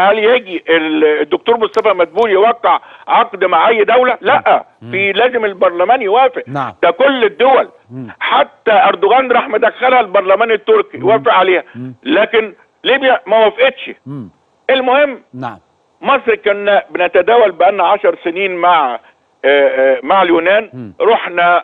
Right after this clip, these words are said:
Speaker 1: عملنا أخيرًا، وصلنا لاتفاق، وهو اللوحة اللي بعديها،
Speaker 2: اللي بعد.
Speaker 1: رسمنا الحدود
Speaker 2: مم.
Speaker 1: مع اليونان.
Speaker 2: مم.
Speaker 1: وانت لما بترسم الحدود،
Speaker 2: مم.
Speaker 1: لو نبص اللوحة اللي بعديها،
Speaker 2: مم.
Speaker 1: بترسم الحدود يا أحمد،
Speaker 2: مم.
Speaker 1: الدول بت-، بتمضي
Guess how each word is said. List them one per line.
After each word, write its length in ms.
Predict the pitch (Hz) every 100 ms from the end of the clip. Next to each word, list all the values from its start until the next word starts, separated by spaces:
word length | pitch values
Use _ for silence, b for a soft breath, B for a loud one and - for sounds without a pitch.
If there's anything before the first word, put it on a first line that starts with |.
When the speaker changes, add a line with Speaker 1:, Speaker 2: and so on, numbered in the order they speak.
| - _
Speaker 1:
عملنا 600 | 165 165 175 180 160 156
أخيرًا، 420 | 156 175 180 165 147
وصلنا 420 | 147 - 165 147
لاتفاق، 640 | 143 - 139 - 165 190 -
وهو 480 | 147 160 160 175 175 b b -
اللوحة 340 | 127 156 170 147
اللي 120 | 135
بعديها، 480 | 131 131 127 175 185
Speaker 2:
اللي 160 | 131
بعد. 160 | 123 95 190
Speaker 1:
رسمنا 260 | 190 170
الحدود 580 | 151 - 139 135 160 170 - -
Speaker 2:
مم. 180 | 120 95
Speaker 1:
مع 220 | 139 156 139
اليونان. 300 | 123 107 101 _
Speaker 2:
مم. 140 | 120 147
Speaker 1:
وانت 220 | 302 262
لما 240 | 226 196
بترسم 560 | 185 185 202 214 - 165
الحدود، 480 | 165 - 160 147 120 -
Speaker 2:
مم. 180 | 113 95
Speaker 1:
لو 200 | 135 139
نبص 340 | 139 170 175
اللوحة 280 | 156 151 151
اللي 120 | 143
بعديها، 500 | 135 135 143 196 240
Speaker 2:
مم. 240 | 269 123 101 _ _ _
Speaker 1:
بترسم 380 | - 247 269 233
الحدود 340 | 208 202 240 226
يا 80 |
أحمد، 320 | 233 240 277 226
Speaker 2:
مم. 160 | 131 151
Speaker 1:
الدول 420 | - 233 254 208
بت-، 380 | 170 180 202 160
بتمضي 580 | - 262 294 311 285